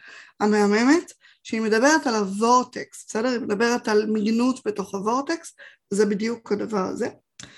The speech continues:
ואז אני מבינה שאני מגיעה מתוך עולם ישן, שהוא עולם שיש בו הרבה מאוד doing, ואנחנו רוצים לתרגל בעצם מגנות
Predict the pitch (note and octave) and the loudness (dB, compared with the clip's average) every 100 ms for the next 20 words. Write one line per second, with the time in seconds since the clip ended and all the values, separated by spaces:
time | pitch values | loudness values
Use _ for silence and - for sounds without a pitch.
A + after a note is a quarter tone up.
0 | - - - - _ _ G#3+ A3+ G#3 - | -20 -20 -20 -20 _ _ -2 0 0 2
1 | D4 E4+ E4+ D4 A3+ A#3 E4 F#4 D4+ A#3+ | 4 6 8 8 6 2 2 2 2 2
2 | G#3 A#3 C#4 C4 C#4 C4 A#3 A3 A#3 A3 | 0 0 2 2 -2 -4 -2 0 0 0
3 | G3+ - B3 B3+ B3+ A#3 - G#3 G3+ G3+ | -2 -2 0 2 0 -2 -4 0 2 4
4 | A#3+ B3+ A#3+ G#3+ A3+ A3+ A3 G3+ G3 A3+ | 2 2 0 -2 -2 -2 0 2 2 2
5 | A#3+ A3 G3+ G3+ F#3 A3+ C4+ E4 F4 - | 2 0 -2 -4 -4 0 4 4 2 -4
6 | _ _ - - _ _ G#3+ G3+ A3+ G#3+ | _ _ -20 -20 _ _ -6 -2 0 0
7 | A#3+ D4+ - C#4+ G#3+ F#3+ - C#4 C#4 G#3+ | 0 0 2 2 2 -4 0 4 4 0
8 | - G3+ F#3+ G3 A3 B3 C#4+ D#4 D#4 _ | -6 -6 -4 -2 0 2 2 2 -2 _
9 | _ _ _ _ - G#3+ B3 C4 E4 C#4+ | _ _ _ _ -6 -2 0 0 4 6
10 | A#3 G#3+ F#3 G#3+ G#3+ A3 D4 F#4+ | 6 4 2 2 2 4 4 2